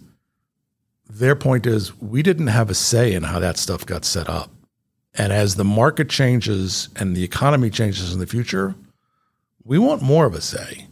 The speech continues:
And we're gonna say it together so our weight means more. Now, brics is not an alliance. It is a partnership.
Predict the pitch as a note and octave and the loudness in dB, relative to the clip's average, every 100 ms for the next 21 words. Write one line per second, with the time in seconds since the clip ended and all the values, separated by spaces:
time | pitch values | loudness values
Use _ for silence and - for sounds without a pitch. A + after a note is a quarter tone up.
0 | - A#2 A2+ C#3 E3 F3+ - B2+ B2 - | 0 2 4 2 2 0 2 2 0 -2
1 | - A#2 A2 C#3 A2+ F2+ F#2 B2+ - _ | -4 -2 2 2 2 0 -2 -4 -12 _
2 | _ _ _ - - A2+ A2 G#2 G2+ - | _ _ _ -8 0 2 2 2 0 -2
3 | - B2+ C#3+ D3 D3 A#2+ F#2 - - - | -12 -2 2 4 4 0 -6 -10 -14 -18
4 | - _ _ _ _ - B2 B2 - - | -20 _ _ _ _ -2 0 0 -2 -12
5 | _ _ B2 - D3+ - F#3+ A#2+ A2+ A#2 | _ _ -6 0 2 2 2 4 4 4
6 | C#3+ - C3 A#2+ G2 D2+ D#2 - - - | 2 0 0 0 -2 -4 -4 -4 -6 -8
7 | - - A2+ A2 B2 - G#2+ - D#2 - | -10 -2 0 0 -2 -4 -4 -4 -8 -6